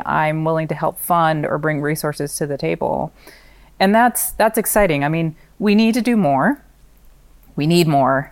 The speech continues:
We need more. Um, but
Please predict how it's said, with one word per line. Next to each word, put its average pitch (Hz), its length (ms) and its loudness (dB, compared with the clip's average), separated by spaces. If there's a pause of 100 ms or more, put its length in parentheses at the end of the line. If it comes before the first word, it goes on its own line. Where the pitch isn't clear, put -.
(160)
We 151 100 -4
need 143 200 -2
more. 139 480 0 (640)
Um, 147 560 0 (1160)
but - 440 -2